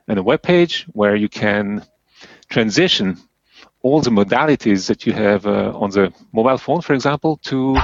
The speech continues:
uh, the web page in a single operation. So very convenient for folks that are mobile and, um, or that are on the road and but still want to be engaged. Uh,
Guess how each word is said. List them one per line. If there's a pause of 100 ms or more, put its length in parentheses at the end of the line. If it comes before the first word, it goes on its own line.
(640)
uh,
the
web
page
in
a
single
operation.
So
very
convenient (120)
for (320)
folks
that
are
mobile (360)
and,
um, (380)
or
that
are
on
the
road
and (440)
but
still
want
to
be
engaged. (880)
Uh,